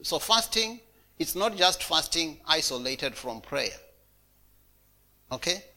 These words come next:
Because if you are just fasting and you are not praying, and it's just for your own time or to show people that I fast for how many days and all that, and,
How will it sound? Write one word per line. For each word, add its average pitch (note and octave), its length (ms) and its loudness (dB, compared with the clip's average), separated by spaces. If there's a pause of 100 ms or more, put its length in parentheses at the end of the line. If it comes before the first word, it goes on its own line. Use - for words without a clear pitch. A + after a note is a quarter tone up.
(540)
Because F#3 300 0
if A#3+ 160 -6
you D4 100 2
are A3+ 100 6
just F#3 320 2
fasting C3+ 720 0 (500)
and D3 160 -4
you C#3 80 -2
are C3 80 2
not D#3 240 -4
praying, G#2+ 500 -6 (880)
and C3 160 -2
it's A#2 140 -6
just D#3 220 4
for E3 140 -2
your C#3 180 -4
own D3 300 -4
time C3+ 640 -2
or G#2 160 -12
to A#2 100 -16
show C#3 220 -2
people C3 380 -10
that B2 360 -4
I A2 220 -12 (100)
fast C3+ 340 -8
for G#2 200 -12
how B2+ 160 -4
many C3 260 -6
days B2 460 -4
and E2+ 120 -14
all B2+ 280 -6
that, A#2+ 280 -8 (380)
and, A#2 140 -12